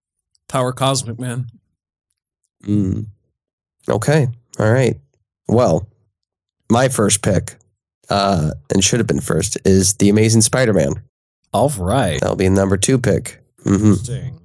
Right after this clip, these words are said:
Speaker 1: Interesting. All right. I'm just writing down who's who. My next is Missus Fantastic.
Speaker 2: Okay.
Speaker 1: The Invisible Woman.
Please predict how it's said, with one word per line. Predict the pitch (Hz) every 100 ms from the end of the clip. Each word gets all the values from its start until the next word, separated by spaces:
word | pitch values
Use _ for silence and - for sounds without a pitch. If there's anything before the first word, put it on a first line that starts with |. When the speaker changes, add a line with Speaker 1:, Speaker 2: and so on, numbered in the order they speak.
| 90 101
Speaker 1:
Interesting. | 110 - - - 90 76 73 92 - _ _ _ _ _ _ _ _ _ _ _ _ _ _ _ - 95
All | 90 90
right. | 85 76
I'm | 90
just | - -
writing | 87 90 90
down | 90 87 85 85 87
who's | 107 98 92
who. | 107 127 - _ _ -
My | 139
next | 151 156 - -
is | 127 131 127
Missus | 131 151 156
Fantastic. | 131 104 104 98 - 95 - _ _ _ _ _ _ _ _ _ _ _ _ _ _ _ _ _ _ _ _ 107 -
Speaker 2:
Okay. | - 131 175 -
Speaker 1:
The | 101
Invisible | 101 131 139 143
Woman. | 151 127 101 95